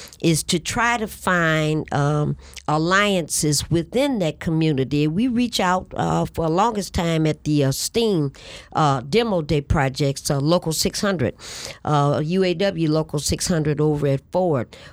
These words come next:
was one of our constant partners to be able to help with a little bit of funding and more work and more work and more work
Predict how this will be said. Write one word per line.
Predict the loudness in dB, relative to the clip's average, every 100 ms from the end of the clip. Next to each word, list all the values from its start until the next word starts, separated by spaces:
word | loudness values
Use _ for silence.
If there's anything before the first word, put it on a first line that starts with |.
| -6
was | 0 2 2 -2
one | 0 2
of | 2 0
our | 0
constant | 0 -2 0 -2 -4 -4 -4 -2
partners | 0 0 0 -2 -2 -2
to | -4
be | -2 0
able | 0 0 -2
to | -2 0 -2 -8 -20 -2
help | 0 0 0
with | 0 0 0
a | 0
little | 0 2 0
bit | 0 -2 -2
of | -6
funding | -2 0 2 2 0 0
and | 0 0 2
more | 2 2 0
work | 0 0 0 0
and | 2
more | 2 2 2
work | 2 0 0
and | -4 -2
more | 0 2 2
work | 2 0 -2